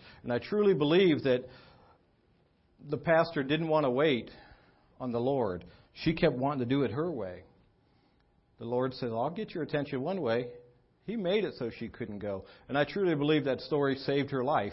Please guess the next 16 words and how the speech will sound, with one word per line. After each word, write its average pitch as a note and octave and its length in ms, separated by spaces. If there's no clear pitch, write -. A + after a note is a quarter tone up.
because A#2+ 380
she A#3 160
wanted C#3+ 340
to C3 80
step C#3 280
out B2 180
in A2 200
faith C3 340
or B2 140
step C3+ 320
out C3 140
in G#2+ 140
flesh, A#2+ 360
not B2 220
in G2 140
faith. F#2+ 300